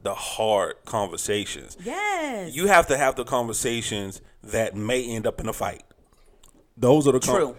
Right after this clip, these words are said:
Speaker 1: those are the conversations you have to have, the ones that may end up in a, in a disagreement.
Speaker 2: Yes, and it, it's so crazy because if you've been married five, six, ten years or whatever the case is, you're not married to the same person. They have,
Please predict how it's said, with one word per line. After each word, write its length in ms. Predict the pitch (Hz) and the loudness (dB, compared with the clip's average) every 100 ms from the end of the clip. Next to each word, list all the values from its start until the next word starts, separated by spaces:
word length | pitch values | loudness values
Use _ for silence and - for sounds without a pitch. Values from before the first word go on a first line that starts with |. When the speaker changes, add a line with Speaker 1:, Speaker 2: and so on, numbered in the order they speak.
| - | 0
Speaker 1:
those 220 | 127 147 | 2 4
are 60 | 151 | 4
the 60 | |
conversations 580 | 151 143 131 127 123 117 | 6 6 4 0 -2 -6
you 80 | 127 | -2
have 180 | 110 101 | -2 2
to 100 | 120 | 4
have, 280 | 165 120 110 | 6 4 2
the 80 | |
ones 320 | 110 123 123 117 | 0 2 2 0
that 180 | 110 | -2
may 280 | 104 113 120 | 0 0 -2
end 260 | 127 120 113 | -2 -4 0
up 180 | 110 113 | 0 0
in 120 | 113 | -4
a, 80 | 107 - | -4 -4
in 120 | 113 | -4
a 60 | 117 | -2
disagreement. 640 | 110 139 127 254 95 - | -2 -2 0 0 0 -10
Speaker 2:
Yes, 380 | 147 175 160 156 - | -8 -6 -6 -8 -8
and 180 | 175 180 | -8 -8
it, 120 | - | -8
it's 160 | 202 202 | -8 -4
so 160 | 302 | -6
crazy 400 | 294 294 339 247 | -4 -6 -6 -8
because 540 | 214 196 247 208 202 190 - - _ _ - | -12 -6 -2 -2 -2 -8 -20 -20 _ _ -8
if 180 | 185 196 | -6 -2
you've 220 | 349 403 | -4 -2
been 340 | 349 302 233 | -4 -6 -6
married 320 | 240 233 233 | -4 -4 -4
five, 580 | - - 214 226 233 226 - | -8 -2 0 2 0 -2 -8
six, 340 | 165 - 233 - | -10 -10 -10 -10
ten 320 | 226 214 233 | -6 -6 -6
years 260 | 220 220 | -6 -6
or 40 | 208 | -4
whatever 280 | 208 202 180 | -2 -2 -4
the 60 | |
case 300 | 190 214 208 | -8 -10 -6
is, 200 | 196 190 - - _ _ 175 | -4 -4 -8 -20 _ _ -6
you're 160 | 233 | -2
not 240 | 285 277 240 | 0 -2 -2
married 220 | 240 233 | -4 -4
to 40 | 190 | -6
the 120 | 190 | -8
same 240 | 220 190 | -6 -4
person. 420 | 190 208 180 156 | -4 -4 -4 -8
They 120 | 165 202 | -6 -4
have, 220 | 226 | -6